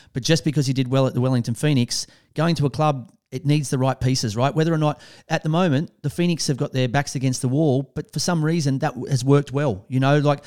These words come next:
some businesses have done well during covid, right? Just because covid's been, uh, horrible for everybody and a tough time, it's worked for some businesses, some businesses hasn't.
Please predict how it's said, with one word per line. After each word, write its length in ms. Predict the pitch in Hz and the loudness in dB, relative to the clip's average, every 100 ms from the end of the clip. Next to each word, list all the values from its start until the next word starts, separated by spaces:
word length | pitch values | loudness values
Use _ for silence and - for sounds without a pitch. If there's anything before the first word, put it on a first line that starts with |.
| - | -10
some 200 | - 175 | -2 2
businesses 420 | 170 170 165 147 | 2 2 -2 -2
have 100 | 143 | -2
done 180 | 147 143 | 0 0
well 160 | 151 170 | 0 0
during 220 | 147 123 | 0 0
covid, 300 | 117 101 92 _ - | 0 -4 -8 _ -4
right? 260 | 180 208 | -2 -2
Just 180 | - 180 | -2 -2
because 260 | 185 175 - | 0 -2 0
covid's 300 | 165 156 131 | 0 0 -4
been, 260 | - 175 | -2 0
uh, 100 | 151 | 0
horrible 340 | 131 160 160 143 | 0 0 0 -2
for 120 | 147 | -2
everybody 360 | 147 131 139 135 | -2 0 0 0
and 80 | |
a 40 | 120 | 0
tough 220 | 151 - | -2 -2
time, 240 | 143 165 - - - | -2 -2 -2 -10 -10
it's 120 | 131 | -2
worked 260 | 143 160 151 | 2 2 2
for 60 | |
some 200 | 135 143 | -2 0
businesses, 420 | 135 143 170 202 | 0 0 0 0
some 200 | - 170 | 0 0
businesses 380 | 156 143 143 131 | 0 -2 -2 -2
hasn't. 340 | 139 143 117 | -2 0 -2